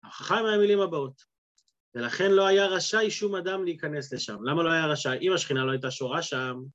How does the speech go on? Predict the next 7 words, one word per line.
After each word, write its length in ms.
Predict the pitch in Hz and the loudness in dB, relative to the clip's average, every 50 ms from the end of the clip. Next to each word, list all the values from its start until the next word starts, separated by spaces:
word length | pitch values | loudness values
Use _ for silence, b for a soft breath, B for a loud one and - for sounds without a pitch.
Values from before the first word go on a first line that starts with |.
| _ _ _ _ _ _ _ _ _ _ _ - | _ _ _ _ _ _ _ _ _ _ _ -6
מה, 200 | 113 123 139 135 | -2 0 2 2
למה, 260 | 135 135 147 160 156 | 4 4 4 4 2
למה, 460 | 147 120 135 147 151 165 160 156 143 107 - - | 2 2 0 0 0 0 0 -2 -2 -4 -8 -8
למה 200 | 131 139 151 160 | -6 -4 -2 0
להגביל 440 | 165 165 160 156 139 151 165 170 170 | 0 0 0 0 2 4 6 6 6
אנשים 340 | 156 151 143 - - 160 170 | 4 4 0 0 -2 -2 -2
מלהיכנס? 640 | 170 160 156 147 - 139 135 135 131 131 - - | 0 -2 -2 -2 -2 -4 -4 -4 -8 -10 -14 -20